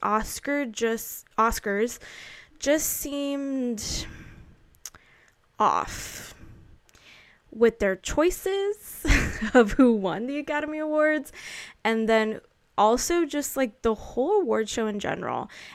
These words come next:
And this, like, marks the end of award show season. So normally award show season, like, starts around November-ish and then ends, like,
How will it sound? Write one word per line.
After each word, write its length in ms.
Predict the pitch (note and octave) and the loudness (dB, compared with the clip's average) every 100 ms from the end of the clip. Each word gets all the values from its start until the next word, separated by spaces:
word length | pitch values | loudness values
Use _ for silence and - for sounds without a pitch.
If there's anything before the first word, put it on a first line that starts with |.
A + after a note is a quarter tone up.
| - | 2
And 240 | A#3+ A#3+ | 4 4
this, 240 | C4 D#4+ F4 | 2 0 2
like, 140 | C#4 | 2
marks 400 | A#3+ G#3 G3+ - | 4 2 2 -2
the 200 | - - | -2 0
end 420 | G3+ G3+ B3 D4 - | 0 0 -6 -6 2
of 200 | A#3 A#3 | 4 4
award 300 | C4 C4+ B3+ | 4 4 4
show 140 | C#4 | -2
season. 400 | C4+ C#4 B3+ C#4 | -2 -2 -2 -4
So 160 | - A#3 | -2 -2
normally 920 | A3+ A3+ B3 E4 F4+ B3+ A3 A3 A#3 - - - - | 0 0 2 2 2 2 2 2 0 -4 -20 -12 -2
award 360 | G#3+ G#3+ A3 | 2 4 2
show 140 | - A#3+ | 2 0
season, 680 | A3 G#3 G#3+ G#3 G#3 G#3 - - - - | 0 0 0 0 0 -4 -10 -14 -12 -4
like, 240 | F3+ - | -2 -2
starts 540 | - - D4 D4+ D4+ D#4+ | -4 -4 2 2 2 0
around 640 | D4 C#4+ C#4+ C#4+ C#4 C#4+ | 0 0 -2 -6 -6 -6
November-ish 1700 | C#4 B3+ G#3 G#3+ A#3+ B3 B3 B3+ B3 B3 - - A3+ A3+ - - - - - - - | -4 -4 -2 -2 0 4 6 6 6 4 2 2 2 0 -2 -4 -8 -14 -20 -20 -8
and 240 | - G#3+ G#3+ | -2 0 2
then 260 | G#3+ G#3+ - | 0 0 0
ends, 640 | G3 A3 A3 A3 G3+ - - | 2 2 0 -4 -6 -8 -8
like, 560 | G3+ G3+ G3 F#3+ - | -2 2 2 -2 -8